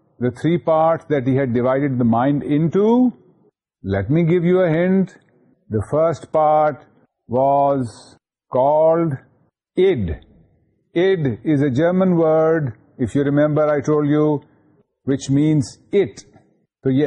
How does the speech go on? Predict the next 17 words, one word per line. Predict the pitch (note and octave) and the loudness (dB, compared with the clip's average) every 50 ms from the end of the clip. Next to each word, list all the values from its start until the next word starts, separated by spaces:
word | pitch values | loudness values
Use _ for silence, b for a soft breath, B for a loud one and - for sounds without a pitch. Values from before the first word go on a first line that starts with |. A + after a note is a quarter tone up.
| C#3+ | 0
ایسے | C3+ - - F3 D#3 | 0 0 0 0 0
ہی | C#3+ D#3+ D#3 D3+ | 2 2 2 2
ہے | D3+ D3 C#3+ | 2 0 0
جیسے | C3 C#3+ C3+ B2 - - D3 C#3+ | 0 -2 -2 -2 -2 -2 -2 -2
اس | - - | -2 0
نے | C#3 C3 | 0 0
یہ | C3 C#3+ C#3+ C3 C#3 | 2 0 0 -2 -2
کہا | A2+ C3 D3 D#3+ E3 D#3 - - _ _ _ _ _ _ _ _ | -2 0 0 0 -2 -4 -8 -14 _ _ _ _ _ _ _ _
کہ | - C#3 | -4 -2
ہمارے | A#2 B2+ C3 C3 C3 B2+ B2+ C3+ C3+ D3 D3+ D3+ D3 A#2+ F#2 F#2 | -2 0 0 0 0 2 2 0 0 0 0 0 0 0 -2 -2
ذہن | C3 A#2 C3+ E3 F3 E3 | 0 0 0 0 0 0
کا | C3 D#3 D3+ D3 D3 D3 - - _ - D#3 | 0 0 0 2 0 0 -2 -6 _ -2 -2
ایک | D#3+ D#3 - - | -2 -2 -2 -4
حصہ | C3+ A#2 - - D#3 D3+ D3+ D3+ B2+ - _ _ _ _ _ _ - A2+ G2+ A2 | -6 -6 -4 -2 0 0 0 0 -2 -6 _ _ _ _ _ _ -4 -2 0 0
یہ | G3 D#3 | 0 0
ہے، | G#2+ G#2+ F2+ - - _ _ _ _ - | -2 -4 -6 -8 -12 _ _ _ _ -4
it. | G#3 - - | -4 -4 -6